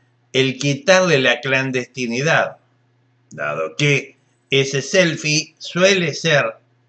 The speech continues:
enviado masivamente a una cantidad de personas para que vean cómo yo me masturbo, porque yo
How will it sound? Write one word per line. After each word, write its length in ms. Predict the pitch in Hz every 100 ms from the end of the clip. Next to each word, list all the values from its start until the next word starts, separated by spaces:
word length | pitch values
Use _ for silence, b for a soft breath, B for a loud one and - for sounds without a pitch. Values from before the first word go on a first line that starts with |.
| _ _ -
enviado 840 | 139 131 127 147 147 107 92 80 -
masivamente 840 | 95 95 - 131 127 120 127 110
a 60 | 87
una 120 | 82
cantidad 320 | 85 82 90
de 60 | 104
personas 460 | 139 139 135 110 - b b b -
para 280 | 170 180
que 160 | 165 196
vean 500 | 208 214 170 117 104
cómo 680 | - 160 175 175 165 180 - _ _ _ _ _ _ _ _
yo 260 | - 151 160
me 120 | 139
masturbo, 840 | 117 - 165 143 107 90 85 - _ _ _ _ _
porque 340 | 95 90 95
yo 400 | 101 131 151 -